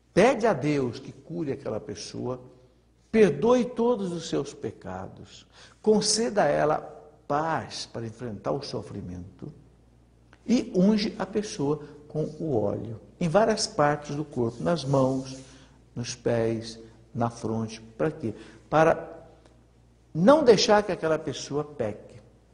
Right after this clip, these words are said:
Aquele óleo sagrado fortaleça a pessoa contra o pecado. E ela possa ser curada.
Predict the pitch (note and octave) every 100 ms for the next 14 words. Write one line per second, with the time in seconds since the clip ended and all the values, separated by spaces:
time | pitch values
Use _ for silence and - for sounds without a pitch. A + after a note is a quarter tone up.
0 | - _ - A#2 C#3+ C3 A#2+ A#2+ A#2 -
1 | B2+ G#2+ A2 C#3 B2+ F#2+ - - - -
2 | _ _ _ _ _ _ _ - E3 E3+
3 | E3+ G3+ A3 - - A2+ - A2+ A2 A#2
4 | - - - - C3 B2 - A2 - G2+
5 | F#2 - E2 - - - _ _ _ _
6 | _ _ _ _ - E3 A#3 C4 C4 C4
7 | C4 B3+ B3+ B3 G3+ C3+ F2